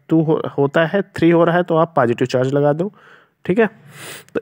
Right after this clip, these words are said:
इस तरह से आपको बैलेंस करना। बेंजीन के बहुत सारे रिजोनेटिंग स्ट्रक्चर आप देख सकते हो, ज-, इसका वन थ्री ब्यूटाडाइन इंपॉर्टेंट है। इसका क्या है, मैंने क्या किया कि इस डबल बॉन्ड को यहाँ पे शिफ्ट कर दिया, ठीक है,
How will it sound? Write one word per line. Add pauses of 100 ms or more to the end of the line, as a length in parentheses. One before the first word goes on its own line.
इस
तरह
से
आपको
बैलेंस
करना।
बेंजीन
के
बहुत
सारे
रिजोनेटिंग
स्ट्रक्चर
आप
देख
सकते
हो, (160)
ज-,
इसका
वन
थ्री
ब्यूटाडाइन
इंपॉर्टेंट
है। (680)
इसका
क्या
है,
मैंने
क्या
किया
कि (100)
इस
डबल
बॉन्ड
को
यहाँ
पे
शिफ्ट
कर
दिया, (1600)
ठीक
है,